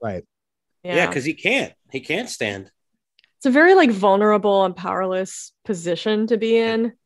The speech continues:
Speaker 2: Absolutely.
Speaker 3: Um, and, and so you guys were kinda, you kinda touched on this before, but I just wanna emphasize again, like, uh, Paul Sheldon, the role of Paul Sheldon is not as flashy of a role as Annie Wilkes, but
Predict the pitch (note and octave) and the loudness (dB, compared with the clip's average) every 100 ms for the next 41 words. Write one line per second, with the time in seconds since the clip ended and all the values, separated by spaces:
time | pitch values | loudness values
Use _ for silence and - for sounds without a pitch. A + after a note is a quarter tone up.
0 | - F3+ - G#2 C3+ A#2+ G#2 _ - F#3 | -12 -10 -6 -4 -2 -4 -6 _ -10 -8
1 | F#3 F3 F3 F3 _ _ _ _ _ _ | -6 -8 -12 -16 _ _ _ _ _ _
2 | _ - B3 B3+ C4+ B3 - - A3+ A3 | _ 0 2 4 2 0 -2 -6 -6 -6
3 | C4 C#4+ B3+ A#3+ G#3 - A3 - A3 A#3 | 0 0 2 2 0 -2 -8 -6 -6 -4
4 | G#3+ - G3 - G3 F#3+ - F#3 F#3+ F3+ | -4 -4 -6 -4 -6 -6 -6 -6 -4 -2
5 | F3+ F#3+ G#3 B3 B3 - G#3 G3 F#3 - | -2 -2 -2 -2 -6 -10 -6 -6 -6 -10
6 | F#3+ F#3+ F#3+ F3+ F3+ F#3 F#3 F#3 F3+ F3 | -10 -6 -4 -2 -4 -4 -4 -4 -6 -8
7 | _ _ _ _ _ _ _ _ _ - | _ _ _ _ _ _ _ _ _ 0
8 | G#3+ F#3+ - - - _ _ - - A#3 | 2 4 2 -2 -8 _ _ -18 -8 0
9 | C4+ - G3+ F#3+ A3+ G#3+ G#3 A3+ A#3 - | 0 2 0 2 0 -2 -2 -2 -2 -6
10 | F#3 F#3+ E3+ E3+ G3 F#3 F3+ F#3 F3 F3+ | -8 -8 -6 -4 -4 -6 -6 -4 -2 -2
11 | - F3+ - - E3+ F3+ - A#3+ A#3+ A#3+ | -2 -8 -10 -4 -2 -2 -4 -2 0 0
12 | G#3+ G#3 G#3 F#3+ F3+ G#3 B3 - F#3 F3+ | -2 -4 -4 -4 -4 -4 -6 -6 -6 -6
13 | E3+ F#3 F#3 F3 F3+ A3 - G#3 F#3+ F3+ | -8 -8 -8 -6 -6 -6 -6 -2 -2 -2